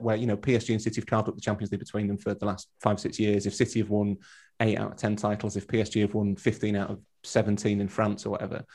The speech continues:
will that change the way that fans in general react morally to, to,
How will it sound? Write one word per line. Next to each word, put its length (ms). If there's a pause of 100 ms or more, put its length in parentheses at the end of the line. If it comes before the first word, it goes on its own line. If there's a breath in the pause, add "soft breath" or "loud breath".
(380 loud breath)
will 320
that 240
change 340
the 80
way 220
that 180
fans 460
in 240
general 680 (600)
react 460
morally 360
to, 320
to, 180